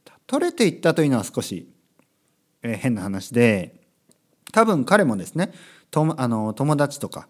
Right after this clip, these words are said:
地元の友達ね、茨城の友達とか、茨城の家族ですね。家族と話すときは、今でもですね、今でも多分なまっているんだと思います。ね、なまりがあるんだと思います。でも、僕と話すときはも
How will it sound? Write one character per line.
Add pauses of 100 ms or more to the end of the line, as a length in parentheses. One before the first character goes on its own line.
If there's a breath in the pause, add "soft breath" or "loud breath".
(120)
地
元
の
友
達
ね、
茨
城
の
友
達
と
か、 (300 soft breath)
茨
城
の
家
族
で
す
ね。
家
族
と
話
す
と
き
は、 (360 loud breath)
今
で
も
で
す
ね、
今
で
も
多
分
な
ま
っ
て
い
る
ん
だ
と (200)
思
い
ま
す。 (100)
ね、
な
ま
り
が
あ
る
ん
だ
と
思
い
ま
す。 (340 loud breath)
で
も、
僕
と
話
す
と
き
は
も